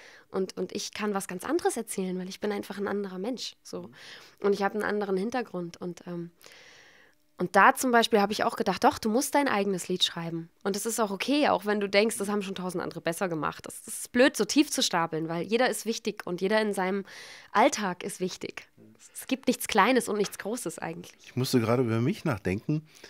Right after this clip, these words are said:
Speaker 2: und es hat mich jetzt erstaunt, dass du gesagt hast, „Das haben schon tausend andere gemacht“, dass du darüber nachdenkst, weil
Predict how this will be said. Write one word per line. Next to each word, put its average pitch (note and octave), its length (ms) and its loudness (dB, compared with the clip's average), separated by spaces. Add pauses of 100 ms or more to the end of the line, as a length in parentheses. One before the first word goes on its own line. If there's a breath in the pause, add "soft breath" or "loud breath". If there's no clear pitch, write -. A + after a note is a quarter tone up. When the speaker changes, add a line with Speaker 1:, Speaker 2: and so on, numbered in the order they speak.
(380 loud breath)
Speaker 2:
und G#2+ 480 2
es - 100 -10
hat A2 80 -6
mich C3 100 0
jetzt B2+ 140 -6
erstaunt, C#3+ 340 -4
dass B2 80 -6
du - 80 -10
gesagt A2+ 380 -2
hast, A2+ 180 -4
„Das - 140 -12
haben A2+ 100 -6
schon G2+ 160 -6
tausend G2+ 240 -4
andere B2+ 240 -2
gemacht“, A#2 220 -4
dass F#2+ 120 -6
du A#2 140 -2
darüber G2+ 260 -2
nachdenkst, F#2+ 520 -4 (400 loud breath)
weil G#2 320 4